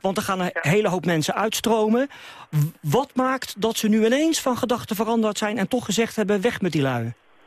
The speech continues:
Speaker 2: Nou ja, dat is, eh, voor ons ook de vraag. En, eh, wij hebben wel een brief gezien dat het besluit, eh, vermeldt, maar niet wat de argumentatie erachter is. Dus wij hebben komende donderdag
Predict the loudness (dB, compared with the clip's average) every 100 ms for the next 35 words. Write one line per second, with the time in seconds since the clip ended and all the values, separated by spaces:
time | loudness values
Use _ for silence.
0 | _ -14 -4 0 0 -2 -8 -10 -6 -6
1 | -6 -6 -2 -2 -2 0 0 0 -4 -10
2 | -10 -8 -4 0 2 0 0 -2 -2 -4
3 | -4 -6 -6 -2 -2 -4 -16 -12 -12 -10
4 | -2 0 2 0 0 -4 -8 -6 -4 -4
5 | -2 0 -2 -4 -6 -4 -6 -2 -2 0
6 | 0 -2 -6 -4 -4 -4 -6 -4 -6 -8
7 | -10 -6 -4 -2 -2 -4 -2 -2 -2 -2
8 | 0 2 0 -4